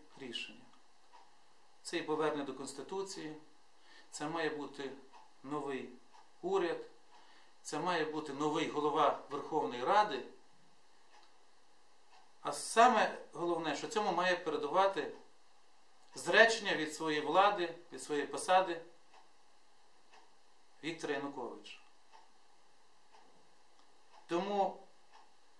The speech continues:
я сьогодні, користуючись такою можливістю, звертаюсь до всіх людей, до мешканців нашого міста,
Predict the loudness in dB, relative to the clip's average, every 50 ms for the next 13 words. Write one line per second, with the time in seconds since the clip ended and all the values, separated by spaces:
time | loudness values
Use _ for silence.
0 | -12 -12 -12 -14 -16 -20 -20 -20 -20 -20 -20 -20 -20 -20 -12 -6 -2 0 0 0
1 | 0 -2 -8 -16 -16 -12 -10 -10 -6 -2 -2 -2 -2 -2 -6 -6 -6 -6 -6 -6
2 | -6 -6 -4 -4 -4 -6 -8 -10 -10 -10 -12 -10 -8 -6 -4 -4 -4 -6 -6 -6
3 | -4 -4 -4 -4 -6 -8 -12 -14 -12 -10 -10 -8 -4 -2 -2 -2 -2 -4 -6 -8
4 | -8 -8 -10 -8 -8 -8 -4 -2 -2 -2 -2 -2 -4 -6 -6 -6 -8 -8 -10 -12
5 | -12 -10 -6 -6 -6 -6 -6 -10 -10 -10 -10 -12 -12 -14 -16